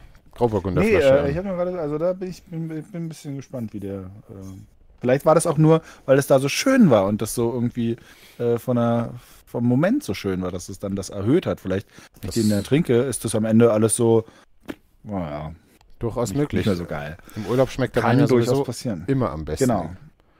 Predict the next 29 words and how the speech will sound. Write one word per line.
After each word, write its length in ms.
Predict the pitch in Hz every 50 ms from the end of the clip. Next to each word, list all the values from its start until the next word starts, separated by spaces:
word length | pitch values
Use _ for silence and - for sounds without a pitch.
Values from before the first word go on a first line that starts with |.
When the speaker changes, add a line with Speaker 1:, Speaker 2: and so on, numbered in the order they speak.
| _ -
Speaker 2:
genau, 400 | 104 110 117 113 98 85 76 - _ -
genau. 240 | - 95 90 85 - - - _ - - - - - - - -
Ähm, 480 | 92 87 85 87 85 85 82 82 85 85 _ _ _ _ _ _
nee, 100 | - 127
und, 120 | 131 120 127
äh, 440 | 127 131 120 113 113 113 110 110 110
äh, 380 | 82 92 110 110 107 104 104 101 113 _ _ _ -
wie 80 | 113
gesagt, 180 | 110 101 101 98
mehr 120 | 110 117
Kultur 380 | 113 - 120 - - 131 127 117
gab's 240 | 117 110 110 - -
nicht. 140 | 135 113 -
Der 80 | 104
Rest, 240 | 107 120 - - -
äh, 160 | 113 110 104
der 160 | 101 113 107
Kultur 340 | 98 - 110 104 - 110 110
stand, 440 | 101 - - 107 104 107 104 - -
äh, 360 | 95 110 107 101 98 98 98 95
fand 280 | - - 110 107 104 -
im, 300 | 107 101 101 98 98 101
im 420 | - 101 98 98 101 98 98 95
Kindle-Lesen 800 | - - 117 123 127 123 117 113 113 113 113 110 113 110 110 123
und 320 | 123 113 104 104 104 98
Nintendo 380 | 104 107 101 101 107 107 104 -
Switch-Spielen 580 | - 131 143 - - - - 95 101 104 95
<laughs> 0 | -
statt. 680 | - - - - - - - - - - - - -